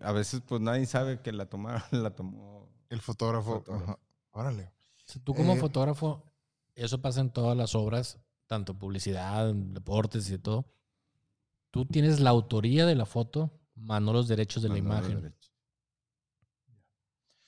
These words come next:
Speaker 2: Zair Olvera pregunta, en un partido de noche, más o menos, ¿en qué isos man-, te manejas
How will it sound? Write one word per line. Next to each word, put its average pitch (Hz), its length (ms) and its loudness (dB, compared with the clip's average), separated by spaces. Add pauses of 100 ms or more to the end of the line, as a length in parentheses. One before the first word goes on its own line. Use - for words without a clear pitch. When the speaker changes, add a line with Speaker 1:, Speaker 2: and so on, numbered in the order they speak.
(420)
Speaker 2:
Zair 165 320 6
Olvera 185 300 10
pregunta, 175 880 4
en 170 160 4
un 190 100 10
partido 202 340 6
de 202 60 8
noche, 202 360 6
más 185 220 6
o 185 40 4
menos, 185 280 4
¿en 170 120 4
qué 160 180 2
isos 156 300 2 (180)
man-, 139 280 0
te 139 100 -2
manejas 131 840 0